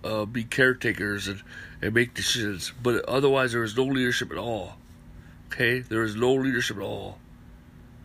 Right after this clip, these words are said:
okay? They had no eldership for,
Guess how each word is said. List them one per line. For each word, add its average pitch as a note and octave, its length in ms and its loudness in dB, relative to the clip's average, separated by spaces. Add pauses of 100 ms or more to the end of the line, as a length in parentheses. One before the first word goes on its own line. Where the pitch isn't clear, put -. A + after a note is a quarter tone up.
(360)
okay? A2+ 340 -4 (420)
They G#2 80 0
had B2 160 2
no C3 240 4
eldership C3+ 560 2 (600)
for, A2+ 640 0